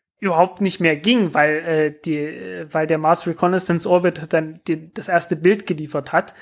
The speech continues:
von einer Einschlagstelle. Ja, also,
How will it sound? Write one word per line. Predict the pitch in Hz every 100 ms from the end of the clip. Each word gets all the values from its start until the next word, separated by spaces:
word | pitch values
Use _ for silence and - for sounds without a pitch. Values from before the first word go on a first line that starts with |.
| - - _ _ _
von | - 170 160 160
einer | 156
Einschlagstelle. | 160 175 - 151 139 - 147 143 196 208 _ _ - - _ _ _ _ _ - - - _ _ -
Ja, | 160 143
also, | 156 160